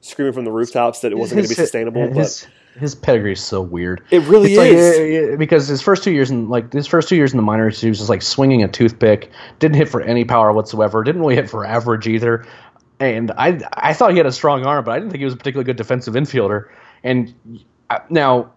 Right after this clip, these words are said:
Speaker 2: and what you saw at the in, at the major league level kind of bore out in the minors too, is that he would make, like, you know, he would bobble balls and he really wouldn't look good fielding the ball,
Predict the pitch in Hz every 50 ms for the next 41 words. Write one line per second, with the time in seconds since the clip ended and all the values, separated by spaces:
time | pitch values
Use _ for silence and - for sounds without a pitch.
0 | - - 147 147 147 135 - - - 156 131 123 131 139 147 139 - - 113 110
1 | 113 123 160 160 151 147 127 123 127 120 123 117 110 104 107 - 143 120 117 113
2 | 107 95 92 90 101 104 - 127 123 123 120 120 - - 110 110 123 131 131 123
3 | 113 110 - - 139 127 117 113 110 120 113 98 - - _ - 127 139 139 117
4 | 117 135 131 120 123 - 117 117 107 - - 120 117 113 123 120 104 101 123 117
5 | 113 123 113 113 113 113 117 117 104 110 110 123 127 131 139 135 123 131 127 123
6 | 120 117 127 110 - 135 139 143 127 120 110 104 110 107 104 107 -